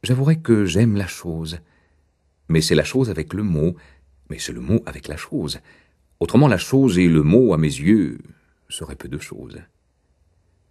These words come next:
Je crois même en faveur du mot pouvoir ajouter quelque chose, une chose qui donne au mot tout l'avantage sur la chose. C'est qu'on peut dire encore le mot, alors qu'on ne fait plus la chose.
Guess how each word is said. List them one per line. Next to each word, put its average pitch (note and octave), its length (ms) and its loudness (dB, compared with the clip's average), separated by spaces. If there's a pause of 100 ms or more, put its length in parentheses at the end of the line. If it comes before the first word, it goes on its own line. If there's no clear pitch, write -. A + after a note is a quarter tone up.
(400)
Je - 120 -2
crois F3 180 2
même F3+ 160 2
en G#2 60 0
faveur C3 340 2
du D2+ 180 -2
mot G#2 200 4
pouvoir C#3 420 -2
ajouter A#2+ 260 -2
quelque A2 220 -4
chose, E2 380 -10 (680)
une G#2 180 6
chose D3 360 4
qui - 140 -2
donne G#2 180 6
au F#2 80 4
mot B2 240 4
tout F#2+ 220 -4
l'avantage E2 760 0
sur - 240 -12
la - 80 -10
chose. - 420 -12 (1600)
C'est - 180 -10
qu'on D2 120 -4
peut D2 120 -6
dire B2 200 0
encore A2+ 260 -2
le D#2+ 80 0
mot, D2+ 400 0 (1200)
alors C#2 240 -10
qu'on C#2+ 100 -8
ne C#2 60 -6
fait - 140 -10
plus C#2 140 -14
la D#2 100 -14
chose. A#1 440 -18